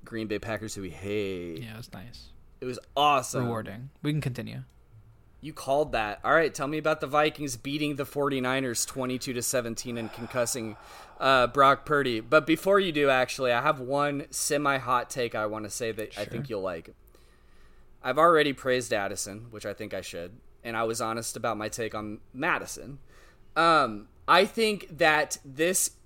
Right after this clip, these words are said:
Speaker 1: t-, year's Vikings team is much better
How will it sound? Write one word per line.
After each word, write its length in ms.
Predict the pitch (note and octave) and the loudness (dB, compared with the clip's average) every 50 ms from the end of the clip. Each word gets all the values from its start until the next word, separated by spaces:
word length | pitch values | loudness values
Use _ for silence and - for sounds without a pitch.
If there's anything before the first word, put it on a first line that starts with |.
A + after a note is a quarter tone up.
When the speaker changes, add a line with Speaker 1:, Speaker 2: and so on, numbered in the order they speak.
| - - - | -20 -18 -14
Speaker 1:
t-, 160 | - - G3 | -12 -12 -10
year's 680 | F#3 D#3+ E3 E3+ F3 F3 F3 E3+ E3 D#3+ C#3+ - - - _ _ - | -10 -8 -2 0 2 2 2 2 2 0 0 -2 -2 -4 _ _ -18
Vikings 640 | - C3+ D3 C#3+ D3+ D3 - - D3+ D3+ C#3 - - | -8 -2 0 2 2 0 -2 -8 -8 -6 -4 -6 -6
team 500 | - - - D#3+ C#3+ B2 G#2+ G#2+ A#2+ B2 _ _ _ _ _ - _ - | -6 -6 -6 -6 -4 -4 -6 -8 -10 -14 _ _ _ _ _ -20 _ -8
is 160 | D3 C#3+ C#3 A#2+ | -6 -6 -4 -4
much 440 | C3 C3+ D3 F3 G#3 - - - - | -4 -2 2 2 2 0 -2 -4 -2
better 420 | B2 G#2+ G2+ G#2 G#2+ A#2 C3+ | -2 -2 -2 -6 -10 -10 -12